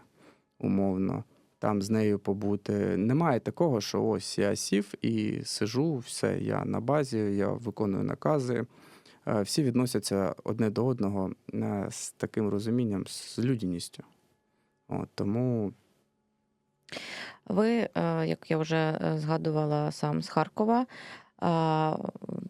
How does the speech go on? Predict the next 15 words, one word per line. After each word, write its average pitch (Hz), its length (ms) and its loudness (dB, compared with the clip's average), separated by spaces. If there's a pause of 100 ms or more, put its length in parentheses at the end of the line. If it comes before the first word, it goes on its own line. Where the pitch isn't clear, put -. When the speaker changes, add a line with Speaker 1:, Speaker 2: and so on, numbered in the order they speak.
(160)
Speaker 2:
втім, 156 300 -2
за 151 80 0
плечима 151 480 2
у - 20 2
вас 143 260 0
оборона 147 360 0
не 143 100 0
тільки 180 480 0
Харкова, 170 720 2
Долина, 147 380 2
Ізюм, 151 280 2
Курдюмівка, 156 1080 2 (140)
зокрема, 135 800 0
Золочів. 156 600 2 (500)
А, 143 480 2